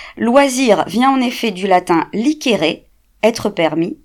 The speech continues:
Le loisir, c'est la possibilité d'occuper comme on le souhaite son temps libre.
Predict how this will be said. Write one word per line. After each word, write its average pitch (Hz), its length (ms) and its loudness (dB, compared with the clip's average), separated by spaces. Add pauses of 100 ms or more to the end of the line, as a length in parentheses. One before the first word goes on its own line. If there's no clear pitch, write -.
(440)
Le 269 200 2
loisir, 254 500 0
c'est - 120 -4
la 196 120 4
possibilité 254 640 -2
d'occuper 226 480 -4
comme 277 220 2
on 240 60 0
le 220 60 -2
souhaite 240 320 -4
son 220 200 -4
temps 233 200 -4
libre. 156 380 -4